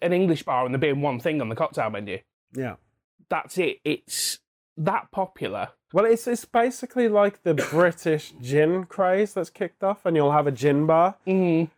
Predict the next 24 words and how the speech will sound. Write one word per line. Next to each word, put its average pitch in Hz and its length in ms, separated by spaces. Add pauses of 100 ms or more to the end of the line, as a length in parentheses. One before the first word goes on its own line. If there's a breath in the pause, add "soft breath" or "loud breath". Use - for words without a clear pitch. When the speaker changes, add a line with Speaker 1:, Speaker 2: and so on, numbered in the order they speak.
(200)
Speaker 2:
But 175 280
in 170 180
Japan, 190 480
a 175 80
highball, 170 960 (400)
I 143 80
think, 151 440
is 143 160
a 147 60
way 143 320
for 139 180
younger 151 340
people 131 360
to - 100
enjoy 123 560 (280)
malts 135 580 (300)
and 120 340
bourbons 131 580
and 135 140
stuff, - 300
because 143 500 (1300 soft breath)
it's 160 180
quite 196 360
a, 170 180